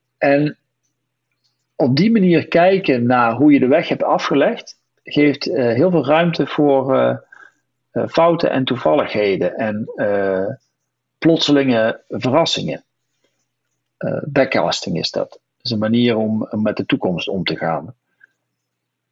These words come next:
Net zoals dat als je in je eigen leven terugkijkt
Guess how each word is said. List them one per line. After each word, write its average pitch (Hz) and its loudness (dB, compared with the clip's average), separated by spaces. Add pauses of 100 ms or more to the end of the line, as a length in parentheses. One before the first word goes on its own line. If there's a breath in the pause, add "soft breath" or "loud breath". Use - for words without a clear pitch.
(520)
Net 127 0
zoals 139 0
dat 143 0
als 131 0
je 131 0
in 123 0
je 117 0
eigen 127 2
leven 131 2
terugkijkt 117 -2